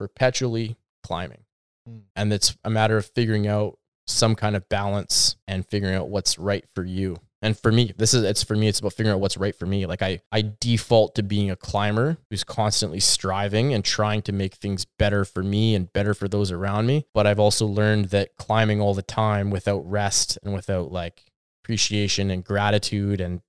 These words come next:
Speaker 1: and being content with what I have and who I am creates turmoil and tension.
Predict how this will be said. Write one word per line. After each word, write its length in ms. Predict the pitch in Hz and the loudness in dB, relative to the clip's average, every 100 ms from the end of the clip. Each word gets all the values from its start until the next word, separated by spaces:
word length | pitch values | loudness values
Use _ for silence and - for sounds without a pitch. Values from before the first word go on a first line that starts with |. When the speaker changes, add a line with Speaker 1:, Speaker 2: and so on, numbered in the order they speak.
| _ | _
Speaker 1:
and 220 | 95 90 - | -12 -10 -2
being 240 | 107 107 | 0 0
content 340 | 110 107 120 | 0 0 0
with 120 | - 110 | -2 -4
what 120 | 104 | -4
I 40 | |
have 560 | 101 - 113 92 95 - - | -2 -2 -2 -2 -8 -16 -18
and 100 | - | -2
who 160 | 117 104 | 2 2
I 80 | |
am 500 | 98 110 101 95 92 - | 4 4 4 0 -4 -8
creates 400 | - 104 101 - | -4 -2 0 -2
turmoil 580 | - 101 101 95 92 87 _ _ _ _ 101 | -6 -4 -2 -2 -4 -6 _ _ _ _ -8
and 140 | 98 | -4
tension. 400 | - 113 92 | 0 0 0